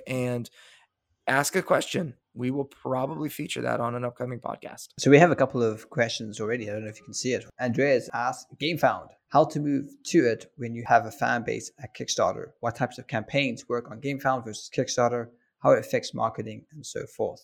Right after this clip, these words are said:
Speaker 1: Yeah, that's a good one. And, um, I would say first thing that comes to mind is to just go listen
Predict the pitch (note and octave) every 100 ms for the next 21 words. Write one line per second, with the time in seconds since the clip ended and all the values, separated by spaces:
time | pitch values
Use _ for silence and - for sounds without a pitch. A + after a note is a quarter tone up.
0 | - D#3 C#3+ C#3+ D3+ D#3+ D#3 C3+ - C3
1 | B2+ - C#3 C3 B2 B2 - D#3+ F#3 E3+
2 | D#3 C#3+ C3 B2 _ _ - F#3 - E3+
3 | D3 C3 C#3+ C3+ C#3 B2+ C3+ D3 C3 A#2+
4 | - _ _ - - - - - D3+ -
5 | D3 D#3 G3 - _ - C#3 D#3+ F3+ E3